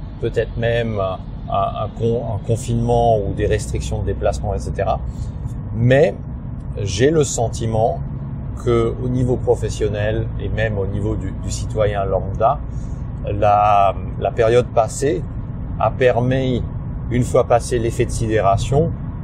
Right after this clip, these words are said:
de se préparer à, à des vagues successives. Et maintenant, on, on est plus détendu en quelque sorte. On sait que l'on saura faire face.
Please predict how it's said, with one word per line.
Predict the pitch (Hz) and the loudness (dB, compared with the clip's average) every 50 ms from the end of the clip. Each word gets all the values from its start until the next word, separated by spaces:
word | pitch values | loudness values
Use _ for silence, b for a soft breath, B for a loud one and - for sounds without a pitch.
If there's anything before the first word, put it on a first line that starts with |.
| - - - 107 | -6 -4 -2 0
de | 117 | 0
se | 117 - 135 | 0 2 0
préparer | 120 - - 127 127 123 131 127 123 120 131 143 156 160 160 151 135 120 120 | 0 0 2 2 2 4 4 4 4 4 4 4 4 4 2 2 0 -2 -2
à, | 113 104 104 104 104 - - - 123 123 120 | 0 0 2 4 4 2 2 2 2 2 2
à | 107 | 0
des | 107 107 107 | 2 0 2
vagues | 101 120 131 131 - | 4 4 4 4 2
successives. | - - 117 - - 117 - - - 127 151 180 160 123 | -2 -4 -4 -4 -2 -4 -4 -2 -2 -2 -2 0 0 -2
Et | 117 107 101 | -2 -2 -2
maintenant, | 101 104 - - 107 123 139 147 147 151 - - 113 110 107 107 - - | -2 -2 -2 -2 0 2 2 2 2 2 0 -2 -4 -4 -4 -4 -4 -4
on, | 113 113 | -2 -2
on | 113 | 0
est | 113 110 - - - - - | 0 0 -2 -4 -6 -6 -4
plus | - 123 127 123 123 120 113 101 92 - - - - - - - - - - - | -2 0 2 2 2 2 0 0 -2 -6 -8 -8 -8 -6 -6 -6 -6 -6 -6 -4
détendu | 104 104 - 120 117 123 143 160 151 | -4 -4 0 2 2 2 2 2 2
en | 120 | 0
quelque | 107 - 110 101 - 113 | 0 0 -2 -2 -2 -4
sorte. | 107 - - 160 175 - - - - B B B B B B - - 110 | -2 0 2 2 2 2 -2 -6 -6 B B B B B B -4 -2 0
On | 110 107 | 0 0
sait | - - 139 139 | 0 2 0 0
que | 127 - | 2 2
l'on | 117 110 107 107 104 101 98 - | 0 0 0 0 -2 -2 -2 -4
saura | - - - 123 101 107 104 | -4 -2 0 0 2 2 0
faire | - 117 104 | 0 0 -4
face. | - - - 123 143 160 - - - - | -2 0 0 2 2 2 0 -4 -6 -6